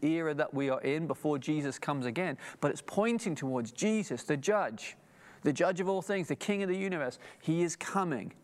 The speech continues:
And he's, and that's another theme in the Bible, to judge everything that everyone has done. And it, towards the end of this passage, it's very clear, really. "You have fattened your hearts in a day of slaughter." That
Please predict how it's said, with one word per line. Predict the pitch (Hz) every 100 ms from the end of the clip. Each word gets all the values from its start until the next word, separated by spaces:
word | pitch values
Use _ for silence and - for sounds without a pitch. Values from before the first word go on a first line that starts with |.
| - - _ - - _ - - -
And | 127
he's, | 131
and | 143 151
that's | 170
another | 165 202 214
theme | - - 170 165
in | 160
the |
Bible, | 151 160 139 156 120 - - -
to | - 135
judge | 123 143 196 202 160 113 - - - - - - - -
everything | 151 180 180 185 175
that | 170 160
everyone | 151 160 156
has | 147 156 147 147 - - - -
done. | 117 151 156 107 - - - -
And | 143
it, | 156 143 156 - - -
towards | - 170 156
the | 160
end | 190
of | 160
this | -
passage, | - 139 - 135
it's | 165
very | - 156 156
clear, | - 180 208 175
really. | 123 123
"You | 139 185
have | 165 170
fattened | - - 196 190 196 185
your | 185 175
hearts | - 185 180 -
in | 160 160
a |
day | 156 160 160 -
of | 143
slaughter." | - 135 151 165 - - - - - - - - - - - -
That | 196 - 202 196 185